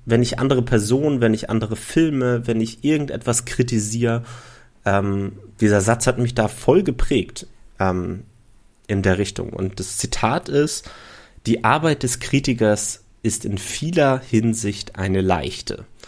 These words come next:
Wir riskieren sehr wenig und erfreuen uns dennoch einer Überlegenheit gegenüber jenen,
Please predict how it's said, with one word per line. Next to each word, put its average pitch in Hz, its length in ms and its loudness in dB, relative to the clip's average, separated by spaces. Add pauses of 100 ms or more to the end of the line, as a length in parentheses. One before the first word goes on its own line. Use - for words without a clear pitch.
(360)
Wir 113 160 6
riskieren 170 520 4
sehr 117 240 4
wenig 135 360 0
und 110 160 -4
erfreuen 107 460 2
uns 98 260 -2
dennoch 107 340 4
einer 101 320 0
Überlegenheit 101 880 2
gegenüber 101 440 0
jenen, 104 640 4